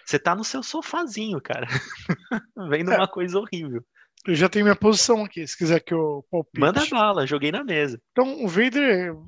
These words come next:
Speaker 2: Vader é muito bom, eu queria ver, eu achei legal, ele citou de novo o horror ludens, então eu queria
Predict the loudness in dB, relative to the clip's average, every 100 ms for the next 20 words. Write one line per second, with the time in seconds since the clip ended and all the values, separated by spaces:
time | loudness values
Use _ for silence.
0 | -14 -4 -2 0 -4 -4 -8 -6 -6 -6
1 | -2 4 6 4 4 4 4 2 0 -2
2 | -4 -6 -4 0 0 -2 -6 -6 2 4
3 | 4 2 4 4 2 -2 -2 0 2 2
4 | -2 -8 -8 -10 0 2 2